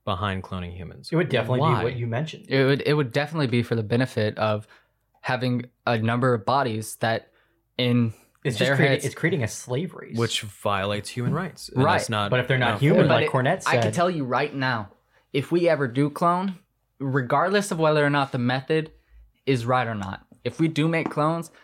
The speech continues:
Speaker 3: the moment they come out, they are not gonna be considered human.
Speaker 2: Nope.
Speaker 3: They are not gonna be considered anything but tools. For example, uh, if I work in a shop, all right, I'll go in and I'll be assigned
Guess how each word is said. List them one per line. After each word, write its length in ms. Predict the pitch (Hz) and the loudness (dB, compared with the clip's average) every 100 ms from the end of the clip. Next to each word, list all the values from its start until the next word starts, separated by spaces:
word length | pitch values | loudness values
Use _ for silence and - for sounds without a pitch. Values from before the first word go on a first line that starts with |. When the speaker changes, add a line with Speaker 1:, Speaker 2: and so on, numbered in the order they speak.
| _ | _
Speaker 3:
the 100 | - | -2
moment 320 | 113 123 147 151 | 0 2 2 -2
they 80 | 151 | -2
come 260 | 151 147 | 0 2
out, 300 | 139 170 - _ _ _ _ _ _ _ _ | 2 0 -2 _ _ _ _ _ _ _ _
they 140 | 127 139 | 0 2
are 60 | 127 | 4
not 280 | 110 123 120 | 2 0 0
gonna 140 | 107 | -2
be 80 | 101 | -4
considered 400 | - 104 104 98 | -6 -8 -6 -2
human. 220 | 123 107 | 0 0
Speaker 2:
Nope. 260 | - - - - | -4 -12 -18 -2
Speaker 3:
They 80 | 143 | 2
are 120 | 127 | 2
not 320 | 113 120 147 | 2 0 0
gonna 120 | 135 | -2
be 80 | 117 | -2
considered 480 | - 98 - 110 - | -4 -6 -2 -2 -2
anything 600 | 120 123 - 117 120 120 | -2 -2 0 0 0 -2
but 320 | - 123 - - | 0 0 -2 -2
tools. 460 | 139 147 - - _ _ _ _ _ _ _ _ | 0 0 -4 -16 _ _ _ _ _ _ _ _
For 100 | 143 | 0
example, 440 | 123 160 160 117 - - _ _ _ | 2 0 0 -2 -6 -20 _ _ _
uh, 260 | 135 135 131 - - | 0 2 0 -4 -6
if 100 | 135 | -2
I 80 | 156 | 2
work 200 | 160 156 | 2 2
in 80 | 151 | 0
a 40 | |
shop, 380 | - 123 - - _ | 0 -2 -4 -16 _
all 80 | 330 123 | -8 -2
right, 240 | 120 127 131 - _ _ - _ _ _ - | 0 0 -4 -14 _ _ -20 _ _ _ -2
I'll 140 | 131 | 0
go 220 | 131 143 | 2 4
in 200 | 147 170 | 2 0
and 140 | - 139 | 0 0
I'll 120 | 160 | 0
be 160 | 160 127 | 0 0
assigned 720 | - - 143 151 131 120 | 0 0 2 2 2 0